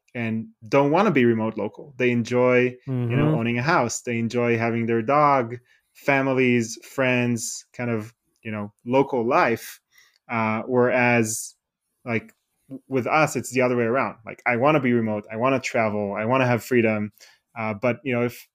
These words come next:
Speaker 1: they couldn't pay me to switch with my business partner and be a lot more on the ground, local, not going anywhere, and also couldn't pay him to travel around in Asia and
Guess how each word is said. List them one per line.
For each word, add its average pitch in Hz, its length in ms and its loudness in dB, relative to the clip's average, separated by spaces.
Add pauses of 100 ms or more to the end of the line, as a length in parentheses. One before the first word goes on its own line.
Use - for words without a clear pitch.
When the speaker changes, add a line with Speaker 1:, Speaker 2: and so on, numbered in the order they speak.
(120)
Speaker 1:
they 127 220 -2
couldn't 147 300 -2
pay 143 180 4
me 127 420 -2
to 117 400 -2
switch - 420 -6
with 123 120 -4
my 117 120 -2
business 113 300 -4
partner 110 540 -2 (340)
and 110 220 0
be 117 240 4
a 120 80 -4
lot 117 280 2
more 110 440 0 (680)
on 127 120 4
the 123 100 2
ground, 110 540 0 (120)
local, 113 640 0
not 113 160 -2
going 147 280 4
anywhere, 113 480 2
and 127 440 0
also 139 260 0
couldn't 139 300 -4
pay 131 180 2
him 143 400 -2 (400)
to 120 440 -2
travel 131 420 0
around 123 400 2
in 120 180 -2
Asia 127 640 2
and 113 380 -6